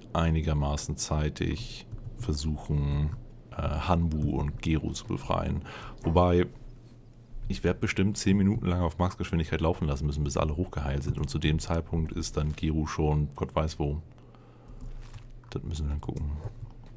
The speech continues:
Hey, Miau kann laufen. Miau. Lauf selbstständig da rein. Und Ash.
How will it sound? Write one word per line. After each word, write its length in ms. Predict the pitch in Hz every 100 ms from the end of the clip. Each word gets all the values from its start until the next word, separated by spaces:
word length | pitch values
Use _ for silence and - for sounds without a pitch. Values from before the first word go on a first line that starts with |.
| - - - - - - - - - - - - - - - - - - - - - - - -
Hey, 120 | - 92
Miau 180 | 87
kann 140 | - 87
laufen. 260 | 95 - - - - - - -
Miau. 320 | 101 127 139 135 - - - - - - - - -
Lauf 300 | 85 82 82
selbstständig 400 | - 95 - 120
da 80 | 120
rein. 200 | 123 147 - - - - - - - - - - - - - - - - -
Und 340 | 85 85 - - - - - - - -
Ash. 1300 | 87 90 95 107 110 113 120 127 - - - -